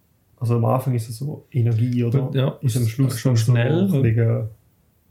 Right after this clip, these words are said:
Speaker 1: Kap-, also ist am Schluss, also man könnte jetzt sagen, irgendwie der Anfang ist Saturday Night, wo dann so Party ist und
Speaker 2: Ja,
Speaker 1: Sunday
Speaker 2: ja.
Speaker 1: Morning ist so
Speaker 2: Ja, das ist
Speaker 1: kaputt bist.
Speaker 2: Du hast absolut recht.
Speaker 1: Ist
Speaker 2: Das
Speaker 1: das
Speaker 2: Tempo
Speaker 1: so?
Speaker 2: wechselt dann und das ist ein,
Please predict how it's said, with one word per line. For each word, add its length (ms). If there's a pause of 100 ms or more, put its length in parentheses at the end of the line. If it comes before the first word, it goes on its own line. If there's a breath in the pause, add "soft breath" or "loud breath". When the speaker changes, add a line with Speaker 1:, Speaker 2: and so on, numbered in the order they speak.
Speaker 1:
Kap-, 320
also 240
ist 120
am 100
Schluss, 420
also 140
man 120
könnte 160
jetzt 120
sagen, 360 (340 loud breath)
irgendwie 460 (140)
der 100
Anfang 260
ist 140
Saturday 340
Night, 360
wo 80
dann 120
so 180
Party 580
ist 100
und 100
Speaker 2:
Ja, 80
Speaker 1:
Sunday 160
Speaker 2:
ja. 100
Speaker 1:
Morning 300
ist 140
so 80
Speaker 2:
Ja, 60
das 100
ist 180
Speaker 1:
kaputt 460
bist. 200 (260)
Speaker 2:
Du 100
hast 100
absolut 420
recht. 300 (180)
Speaker 1:
Ist 180
Speaker 2:
Das 80
Speaker 1:
das 20
Speaker 2:
Tempo 340
Speaker 1:
so? 20
Speaker 2:
wechselt 560
dann 160
und 160
das 140
ist 80
ein, 240